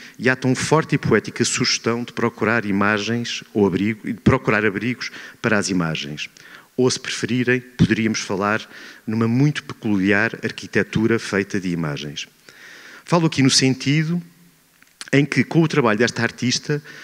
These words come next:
temos uma experiência de un-, unidade e organicidade das imagens com o espaço,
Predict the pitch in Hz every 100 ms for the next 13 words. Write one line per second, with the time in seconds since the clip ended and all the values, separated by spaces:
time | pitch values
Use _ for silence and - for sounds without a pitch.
0 | - - - 127 143 135 - 127 123 113
1 | 110 95 117 147 143 - - 135 151 143
2 | 117 104 95 85 123 123 131 117 - 98
3 | 92 92 92 104 107 123 110 120 - 113
4 | 90 - 117 123 - -